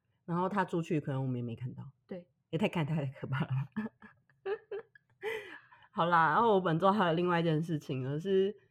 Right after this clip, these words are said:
Speaker 1: 诶，我们先推广一下哦，我们在 Instagram 有普查，就是大家用的手机型号。
Speaker 2: 是大家的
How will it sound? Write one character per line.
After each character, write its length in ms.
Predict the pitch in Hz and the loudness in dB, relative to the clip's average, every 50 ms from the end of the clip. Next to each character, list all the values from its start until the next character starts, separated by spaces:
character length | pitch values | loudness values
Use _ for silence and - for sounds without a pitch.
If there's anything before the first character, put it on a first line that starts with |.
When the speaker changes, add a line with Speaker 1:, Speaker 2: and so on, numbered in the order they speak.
| _ _ _ _ | _ _ _ _
Speaker 1:
诶， 120 | 202 220 | 4 6
我 80 | 220 220 | 6 6
们 180 | 202 180 175 180 | 6 4 2 2
先 340 | 180 - 214 214 220 226 226 | 2 4 4 4 4 2 2
推 180 | - 262 208 | 2 2 2
广 240 | 202 202 170 156 151 | 6 6 4 6 4
一 40 | 156 | 0
下 320 | 165 - 175 170 160 160 | 2 4 6 6 8 6
哦， 140 | 156 151 156 147 | 6 4 2 0
我 80 | 147 | 0
们 180 | 156 156 156 170 | 0 2 0 2
在 260 | 185 202 196 196 185 - | 4 4 4 4 4 0
Instagram 680 | - 247 277 285 285 294 208 196 185 190 180 175 170 | -2 -2 -4 -2 0 2 2 2 2 2 2 2 2
有 280 | 165 165 156 151 151 | 2 2 2 2 0
普 300 | 147 151 - 156 139 131 | 0 -2 -4 -4 -4 -4
查， 300 | 123 - 170 151 139 147 | -2 -2 0 0 0 0
就 160 | 151 170 175 180 | -2 -4 -4 -4
是 480 | - - 190 180 175 175 170 165 156 | -4 -2 0 2 2 2 2 0 -2
大 160 | - - 139 | -4 -4 -4
家 100 | 139 143 | -2 -2
用 160 | 147 143 147 139 | -2 -2 0 -2
的 100 | 135 131 | -4 -6
手 240 | - - 123 117 | -6 -6 -10 -10
机 280 | - - - 143 147 156 | -10 -6 -6 -4 -4 -4
型 280 | 151 - - 123 117 - | -6 -6 -8 -10 -8 -8
号。 320 | 131 151 139 120 120 - - _ _ _ _ | -6 -4 -4 -4 -6 -10 -16 _ _ _ _
Speaker 2:
是 140 | - - 349 | -10 -2 4
大 180 | - 339 330 | 6 6 6
家 200 | 294 311 302 294 | 10 8 8 8
的 440 | 254 277 226 233 226 214 208 - - | 10 8 8 8 6 2 -2 -4 -8